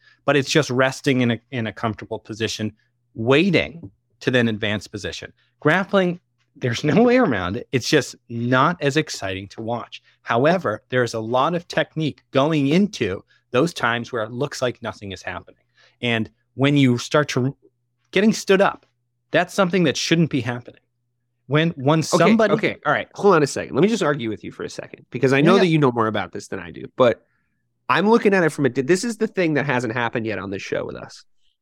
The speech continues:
Speaker 2: Sometimes myself and Matt look at this from a sporting perspective. You look at it from a martial arts perspective, which I respect. However,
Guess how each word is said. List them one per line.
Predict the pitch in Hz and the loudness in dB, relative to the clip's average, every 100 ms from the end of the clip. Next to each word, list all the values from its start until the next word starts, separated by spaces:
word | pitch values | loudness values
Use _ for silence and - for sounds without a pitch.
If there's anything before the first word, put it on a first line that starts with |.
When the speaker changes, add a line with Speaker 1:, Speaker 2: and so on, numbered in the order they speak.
| _ _ _ _ | _ _ _ _
Speaker 2:
Sometimes | - - 190 254 240 151 104 104 - - | -6 2 4 4 4 2 0 -6 -10 -4
myself | 123 120 - 151 165 165 | 0 2 4 4 4 0
and | 143 | -2
Matt | 131 107 - _ _ - | -2 -2 -8 _ _ -4
look | 117 143 147 | 2 4 2
at | - | -2
this | 107 95 - | -4 -4 -8
from | - 117 | -6 -4
a | 98 | -4
sporting | - - 131 117 98 | -8 0 4 4 2
perspective. | - - - - - - - _ _ | -6 -12 -10 -10 -8 -10 -10 _ _
You | 131 165 214 | -2 2 6
look | 196 185 | 6 4
at | 143 135 | 2 0
it | 127 | 0
from | 135 | -2
a | 113 | -2
martial | 120 120 - 113 | 0 0 0 -4
arts | 107 - | -4 -8
perspective, | 107 110 107 104 | -6 -6 -6 -8
which | 104 | -6
I | 113 | -4
respect. | 123 147 - 104 - - _ _ _ _ | -2 -2 -4 -4 -6 -20 _ _ _ _
However, | - 143 202 180 107 - | 2 4 4 4 -2 -6